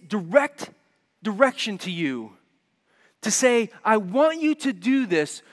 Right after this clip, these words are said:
when it's one of those things that if you logically thought about it, only a crazy person would make that choice.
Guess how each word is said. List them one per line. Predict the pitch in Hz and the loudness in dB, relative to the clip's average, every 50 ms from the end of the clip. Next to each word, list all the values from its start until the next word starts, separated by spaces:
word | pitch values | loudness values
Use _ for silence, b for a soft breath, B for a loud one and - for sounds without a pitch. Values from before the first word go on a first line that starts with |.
| b b b | b b b
when | - 208 247 247 | -4 -2 0 0
it's | 254 240 - | -2 -4 -4
one | 208 269 320 339 339 | 0 0 2 2 2
of | 349 294 | 0 2
those | 320 302 277 240 - | 2 2 2 0 -4
things | - - 247 240 214 196 180 156 | -2 0 0 0 0 -2 -2 -4
that | 208 220 247 | -2 -2 -2
if | 254 - 254 | -4 -2 -4
you | 262 254 233 | -4 0 4
logically | 269 302 311 330 320 - - - 302 294 | 4 6 6 4 2 0 -4 -6 -6 -6
thought | - - 269 254 247 240 214 | -2 -2 0 2 2 2 2
about | 196 170 185 180 175 175 | 0 0 2 2 2 0
it, | 180 180 b b b b _ | -2 -6 b b b b _
only | - 269 277 294 277 285 262 233 | 2 2 2 2 0 0 0 0
a | 190 | -2
crazy | - - - 254 247 214 180 151 151 | -2 -4 -2 -2 0 0 -2 -6 -10
person | - - 165 156 135 - - 143 | -12 -8 -8 -8 -8 -8 -12 -12
would | 127 135 131 | -12 -8 -6
make | 147 143 127 - - | -4 -4 -4 -4 -4
that | 135 107 95 - | -4 -4 -4 -8
choice. | - - 139 107 92 - - - - - - | -10 -10 -10 -10 -12 -14 -18 -20 -20 -20 -20